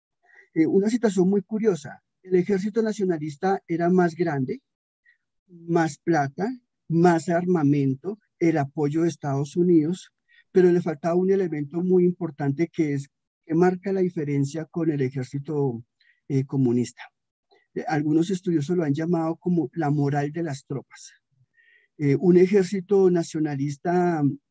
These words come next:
eh, empobrecido porque era mal pago los soldados, en comparación con un ejército comunista, eh, que tenía como política producir su propio alimento, eh, producir junto al campesinado,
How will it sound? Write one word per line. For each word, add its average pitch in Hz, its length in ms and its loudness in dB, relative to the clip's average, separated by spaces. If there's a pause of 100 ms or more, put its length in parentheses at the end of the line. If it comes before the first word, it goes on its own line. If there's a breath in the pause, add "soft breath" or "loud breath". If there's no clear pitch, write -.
(440)
eh, 123 440 -4
empobrecido 160 920 0
porque 170 480 0
era 165 140 0
mal 180 260 4
pago 175 320 -2
los 180 160 0
soldados, 143 640 -8 (520 soft breath)
en 156 160 0
comparación 151 640 0
con 185 180 0
un 190 120 6
ejército 185 540 0
comunista, 151 760 0 (380 soft breath)
eh, 135 440 0
que 160 140 2
tenía 156 560 0
como 185 300 -4
política 147 640 -6 (120)
producir 147 720 0 (200)
su 143 280 -4
propio 151 340 -4
alimento, 151 680 0 (460 soft breath)
eh, 135 520 -2
producir 156 540 2
junto 190 280 -4
al 185 80 0
campesinado, 143 840 -4